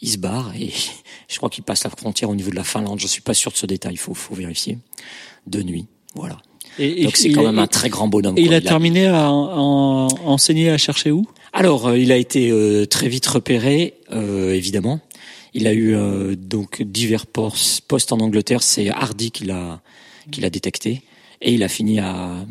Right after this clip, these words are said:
Speaker 1: si mes souvenirs sont bons, bons, à, à Cambridge.
Speaker 2: D'accord, très bien. Et donc, Bezikovic, alors je sais pas à quel moment de cette vie, euh, tourmentée, il a, il a, il arrive avec un résultat qui a un impact fort sur, euh, la conjecture de Kakeya.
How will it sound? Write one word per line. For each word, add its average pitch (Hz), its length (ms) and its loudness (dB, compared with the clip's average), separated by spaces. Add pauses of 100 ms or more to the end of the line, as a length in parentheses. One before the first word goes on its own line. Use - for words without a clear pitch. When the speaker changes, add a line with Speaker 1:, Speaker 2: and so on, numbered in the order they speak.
Speaker 1:
si - 200 -2
mes 113 80 2
souvenirs 117 320 2
sont 113 160 0
bons, 110 300 -2
bons, 110 260 2
à, 92 200 -4
à - 40 -8
Cambridge. 95 520 -8 (300)
Speaker 2:
D'accord, 139 340 -8
très - 140 -2
bien. 120 180 0 (760)
Et 208 100 8
donc, 294 420 4 (120)
Bezikovic, 202 580 4
alors 156 200 4
je 147 80 2
sais 151 100 2
pas 208 120 4
à 190 60 2
quel 175 140 2
moment 160 260 4
de 143 120 0
cette 131 240 0
vie, 143 240 0
euh, 131 100 0
tourmentée, 180 640 0 (840)
il 156 140 2
a, 165 260 4
il 156 140 2
a, 185 140 2
il 160 100 2
arrive 190 220 4
avec 175 160 2
un 147 80 4
résultat 165 560 2 (100)
qui - 120 0
a 143 40 6
un 143 100 4
impact 160 340 2
fort 185 280 2
sur, 165 360 0
euh, 135 280 2
la 127 140 2
conjecture 147 400 -2
de 143 60 0
Kakeya. 120 420 -6